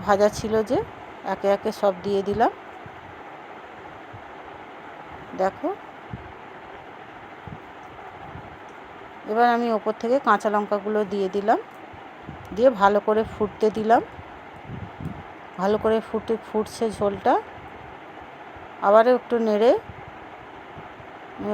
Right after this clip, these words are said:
ওটাকে একসঙ্গে মিশ্রণ করে নিলাম। তারপর ভালো করে ঝোল ফুটে গেল। দেখো,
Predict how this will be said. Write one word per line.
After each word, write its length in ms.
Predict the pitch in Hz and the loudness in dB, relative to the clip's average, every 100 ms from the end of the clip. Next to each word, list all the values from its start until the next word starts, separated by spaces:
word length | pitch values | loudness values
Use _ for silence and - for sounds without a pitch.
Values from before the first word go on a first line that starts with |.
| 208 | 2
ওটাকে 340 | 196 196 247 403 440 - 208 | 2 4 4 2 0 0 2
একসঙ্গে 380 | 214 - 226 226 220 | 2 0 2 2 0
মিশ্রণ 340 | 214 - 226 226 | 0 0 0 2
করে 140 | 226 226 | 2 2
নিলাম। 340 | 233 240 320 494 - - - - - - - - | 2 4 4 2 -8 -14 -14 -16 -16 -14 -12 0
তারপর 260 | 196 190 208 190 | 2 4 2 2
ভালো 160 | 196 196 | 2 4
করে 140 | 208 208 | 2 0
ঝোল 140 | 208 202 190 | 0 -2 -2
ফুটে 220 | 190 208 208 | -2 2 4
গেল। 140 | 214 269 466 - - - - - - - - - - - - - - - | 4 2 0 -8 -16 -16 -16 -12 -12 -12 -14 -14 -14 -14 -16 -16 -6 0
দেখো, 240 | 196 - | 0 2